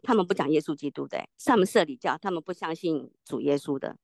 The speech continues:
而且到最后更惨的是，证明西塔期许他自己是弥赛亚，长得偏的一个教会。在这种有问题的这主任牧师的底下，你得到的，我相信不是神旨意的一些教义。我大女儿很优秀，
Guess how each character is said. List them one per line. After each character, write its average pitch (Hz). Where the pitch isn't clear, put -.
而 185
且 180
到 185
最 180
后 147
更 170
惨 -
的 -
是， -
证 160
明 147
西 160
塔 123
期 180
许 165
他 175
自 -
己 156
是 156
弥 147
赛 147
亚， 92
长 165
得 147
偏 156
的 143
一 127
个 135
教 147
会。 117
在 302
这 262
种 175
有 180
问 233
题 151
的 156
这 -
主 175
任 196
牧 202
师 180
的 151
底 165
下， 175
你 185
得 202
到 202
的， 156
我 165
相 196
信 180
不 180
是 208
神 160
旨 -
意 123
的 101
一 151
些 156
教 123
义。 120
我 190
大 247
女 170
儿 165
很 139
优 160
秀， -